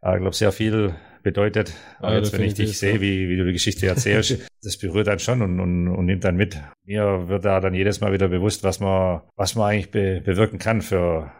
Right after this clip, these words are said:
Speaker 1: Jugendliche oder Kinder, die Riesenfans sind, ja, und wirklich aufschauen an, an, an dem, auf den Sport, aber auch auf ihre, auf ihre Lieblingsspieler. Das ist so ein kleines Ding wie nach dem Training ein, ein Puck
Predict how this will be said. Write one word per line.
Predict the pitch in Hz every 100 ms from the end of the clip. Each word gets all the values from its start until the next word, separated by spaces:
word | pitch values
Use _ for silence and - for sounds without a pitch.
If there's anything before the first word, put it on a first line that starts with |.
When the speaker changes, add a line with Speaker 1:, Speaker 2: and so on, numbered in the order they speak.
| _ _
Speaker 1:
Jugendliche | 104 113 110 92 92 90
oder | 90 78
Kinder, | 92 120 113 95
die | 95 90 90 90 - _ _ _
Riesenfans | 95 117 95 - 113 113 -
sind, | 78
ja, | 80 101
und | 85 87 85 - _ -
wirklich | 101 104 87 - - -
aufschauen | - 127 123 92 80
an, | 87 92 92 - _ -
an, | 98 95 90 - _
an | 95
dem, | 92 92
auf | - 92
den | -
Sport, | 87 - 131 -
aber | 90 95
auch | 104
auf | -
ihre, | 98 98 101 92 - - - - -
auf | -
ihre | 110
Lieblingsspieler. | 110 120 101 - 90 80 73 - - -
Das | 98
ist | 95
so | 113
ein | 95
kleines | 131 131 127
Ding | 135
wie | 113
nach | 107 107
dem |
Training | 98 123 117
ein, | 110 98 95
ein | - - 95
Puck | 120 -